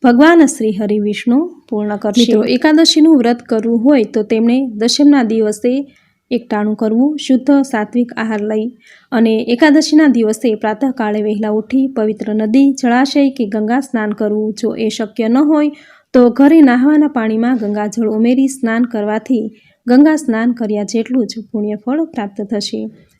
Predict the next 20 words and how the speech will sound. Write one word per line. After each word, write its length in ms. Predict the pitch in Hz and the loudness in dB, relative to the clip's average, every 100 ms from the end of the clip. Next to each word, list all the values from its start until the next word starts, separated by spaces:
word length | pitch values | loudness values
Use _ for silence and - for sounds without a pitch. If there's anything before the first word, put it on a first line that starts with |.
| _ | _
આજે 320 | - 220 220 | -8 -2 -2
ભગવાન 440 | 214 240 214 285 320 | 0 0 2 4 2
શ્રી 280 | 285 226 220 | 0 -4 -4
હરિ 200 | 214 208 | -4 -4
વિષ્ણુની 500 | 208 - 214 220 285 | -6 -6 -4 -2 -2
પૂજા 340 | 269 220 208 | -4 -6 -8
કરવી. 420 | 208 208 208 214 220 _ - - - | -6 -8 -6 -8 -12 _ -20 -10 0
એકાદશીની 680 | 277 339 302 330 330 330 | 2 4 2 2 4 4
તિથિ 540 | 330 247 233 254 233 - | 4 -2 -2 -2 -2 -2
એ 60 | 220 | -2
માતા 380 | 214 208 262 | -2 -4 -4
લક્ષ્મીની 480 | 254 202 - 214 214 | -2 -4 -4 -4 -4
પૂજા 340 | 208 202 208 202 | -6 -8 -8 -8
કરવી, 500 | 208 202 208 208 208 _ _ | -6 -6 -6 -8 -12 _ _
તુલસી 320 | 240 233 277 | -2 0 -2
પૂજા 320 | - 220 214 | -4 -4 -6
કરવી, 460 | 208 220 220 247 226 | -4 -4 -2 -2 -4
સૂર્યનારાયણને 920 | - 269 277 285 220 208 208 214 269 | -4 0 2 2 2 -2 -4 -2 -2
જળ 240 | 277 214 | -2 -6
ચડાવવું, 500 | 202 208 208 202 208 | -6 -6 -4 -4 -6